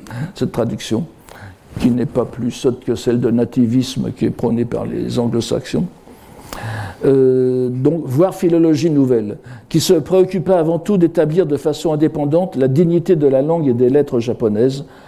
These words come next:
face à la domination symbolique de la civilisation occidentale fondée sur le Wen.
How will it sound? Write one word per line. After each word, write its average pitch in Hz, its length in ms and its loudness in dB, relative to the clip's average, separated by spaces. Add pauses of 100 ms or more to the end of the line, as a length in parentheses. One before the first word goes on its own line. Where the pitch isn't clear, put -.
(100)
face 185 400 -2
à 139 60 -2
la 143 100 2
domination 151 600 0
symbolique 143 640 -2 (380)
de 139 80 4
la 143 180 2
civilisation 143 760 0
occidentale 139 600 0 (320)
fondée 147 400 2
sur 143 240 0
le 120 140 2
Wen. 113 420 0